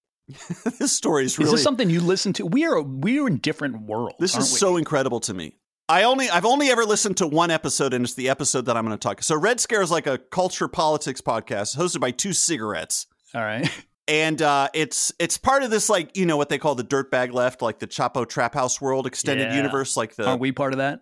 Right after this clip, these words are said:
Speaker 1: Yeah, yeah, we're definitely part of that. Um,
Speaker 2: Yeah, yeah.
Speaker 1: no, these people are, like, fifty years younger than us.
Speaker 2: Okay, all right.
Speaker 1: And they, it's, it's two women. One is Dasha and one is Anna. I cannot tell them apart. And I'm so, it's, but I'm not being sexist 'cause I can't tell the Pod Save America guys apart either. When there's,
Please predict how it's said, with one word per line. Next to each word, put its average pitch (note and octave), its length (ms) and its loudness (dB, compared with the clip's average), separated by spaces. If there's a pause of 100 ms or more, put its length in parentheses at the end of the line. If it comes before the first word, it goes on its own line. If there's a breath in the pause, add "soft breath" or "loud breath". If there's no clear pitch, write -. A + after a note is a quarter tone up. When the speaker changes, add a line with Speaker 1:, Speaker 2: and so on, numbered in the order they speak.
(160)
Speaker 1:
Yeah, G#3 180 4
yeah, D#3 240 2
we're D#3 160 2
definitely C3+ 300 0
part A#2+ 180 2
of A2 60 0
that. G#2+ 280 -2
Um, D#3 320 4
Speaker 2:
Yeah, A#2 200 0
yeah. A2+ 180 -8
Speaker 1:
no, D3 140 2
these D3 160 -2
people D3+ 180 0
are, C#3 60 2
like, B2 180 0
fifty - 380 -4
years G#2+ 240 0
younger G2+ 240 -4
than F2+ 100 -10
us. - 280 -8 (680)
Speaker 2:
Okay, A#2 320 -8 (100)
all - 80 -12
right. - 160 -16 (140)
Speaker 1:
And E3 240 2
they, D#3+ 180 0 (160)
it's, - 300 0 (120)
it's F3 200 0
two A3 180 0
women. D3+ 320 2
One E3 200 0
is E3+ 120 0
Dasha D3 400 2
and C#3 140 2
one C3+ 140 0
is B2 100 -2
Anna. A#2 320 -2
I - 80 -10
cannot C3 560 -2
tell A#2+ 160 -2
them A2 120 -2
apart. G#2+ 360 -2
And A2 100 -6
I'm A2 100 -4
so, - 220 -2
it's, C3 240 -4
but C#3 400 -2
I'm C#3+ 140 4
not F3+ 180 2
being G3+ 140 2
sexist F3+ 480 0
'cause C#3 100 -2
I C#3 120 2
can't D#3 220 -4
tell D3 120 0
the C3+ 80 -2
Pod C3+ 200 -2
Save C3 200 -2
America A#2+ 320 -2
guys G#2+ 240 -4
apart A2 240 -4
either. F#2+ 200 -6
When A2+ 120 -2
there's, B2 260 -4